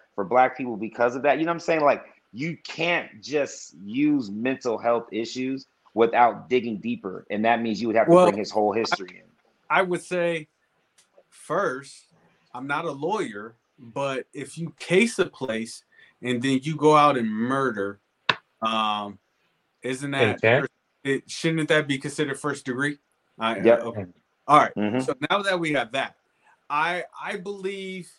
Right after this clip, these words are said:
Speaker 2: when it comes to, like, painting this kid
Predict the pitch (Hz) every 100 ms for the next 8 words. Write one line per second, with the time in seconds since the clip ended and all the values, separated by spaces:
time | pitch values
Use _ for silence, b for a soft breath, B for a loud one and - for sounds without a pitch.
0 | _ 120 135 135 131 - 156 175 180 -
1 | - - 151 151 147 147 143 - _ _
2 | _ _ _ _ _ _ _ _ _ _
3 | _ _ 127 127 - 160 165 160 151 143
4 | - - 147 143